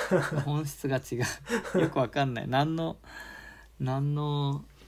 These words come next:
Speaker 2: ポッドキャストだよってことになっちゃうから。はいはい。まあ、それは。ありがとうございます。はい。まあ、まあ、こんな感じかな。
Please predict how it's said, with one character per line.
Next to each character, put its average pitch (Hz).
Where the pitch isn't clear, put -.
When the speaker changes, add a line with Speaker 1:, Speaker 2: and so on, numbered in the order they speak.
Speaker 2:
ポ -
ッ 135
ド 139
キ 143
ャ 131
ス -
ト 110
だ -
よ -
っ -
て -
こ -
と -
に -
な -
っ -
ち -
ゃ -
う -
か -
ら。 -
は 113
い -
は 95
い。 113
ま 127
あ、 -
そ -
れ -
は。 -
あ 110
り 95
が 107
と -
う -
ご -
ざ -
い -
ま -
す。 -
は 110
い。 104
ま 151
あ、 -
ま 165
あ、 -
こ -
ん 131
な 131
感 156
じ 160
か 170
な。 214